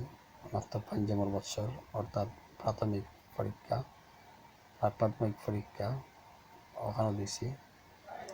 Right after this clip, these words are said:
যাই হোক, আপনি ইউটিউবে আস্তে আস্তে ফুলও লগে আমার লগে আপনারা উঠরা অনলাইনে। <laughs>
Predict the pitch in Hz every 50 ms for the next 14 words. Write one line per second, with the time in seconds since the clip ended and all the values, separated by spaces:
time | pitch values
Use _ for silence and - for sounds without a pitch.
0 | - - - - - - - - - - 123 123 127 135 135 123 - 131 117 -
1 | 135 127 127 127 117 127 120 123 123 120 117 113 110 - - 123 113 107 - -
2 | 123 113 - - 117 110 107 113 113 113 113 117 110 110 107 110 110 110 107 107
3 | 107 107 107 107 110 104 - - 113 104 107 101 98 95 - - - 113 123 139
4 | - - - - - - - - - - - 110 104 101 101 98 98 98 107 120
5 | 143 147 - - - - 208 196 156 - 214 202 - - - -